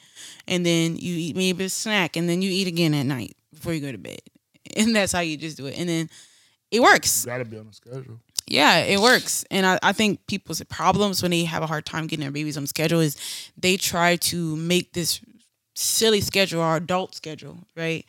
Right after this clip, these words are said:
Speaker 2: Not gonna work.
Speaker 1: That's not gonna work. You really have to, like, s-,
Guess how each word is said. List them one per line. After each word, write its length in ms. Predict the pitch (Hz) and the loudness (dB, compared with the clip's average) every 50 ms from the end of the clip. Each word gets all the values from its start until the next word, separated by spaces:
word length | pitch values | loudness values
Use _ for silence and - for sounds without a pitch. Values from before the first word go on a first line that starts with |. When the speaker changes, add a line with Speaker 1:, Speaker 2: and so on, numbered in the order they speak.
| _ 120 | _ -14
Speaker 2:
Not 160 | 113 107 101 | -14 -12 -12
gonna 100 | 104 101 | -14 -14
work. 160 | 104 107 - _ _ _ _ - | -16 -16 -18 _ _ _ _ -4
Speaker 1:
That's 180 | - 226 220 | -4 0 2
not 120 | 269 240 220 | 4 4 4
gonna 140 | 220 202 185 | 4 4 4
work. 220 | 196 185 147 - - _ _ _ _ | 4 4 2 0 -4 _ _ _ _
You 280 | - 170 185 202 214 202 | -4 -2 0 0 2 2
really 240 | 185 202 202 196 202 | 2 4 4 4 4
have 220 | 202 185 175 170 - | 4 2 2 2 0
to, 120 | - 175 | -2 0
like, 380 | 170 165 165 165 156 - - - _ _ _ _ _ _ _ _ _ _ _ _ _ _ _ _ | 0 2 2 0 0 -4 -8 -14 _ _ _ _ _ _ _ _ _ _ _ _ _ _ _ _
s-, 260 | - - - - 185 | -6 -4 -4 -4 -6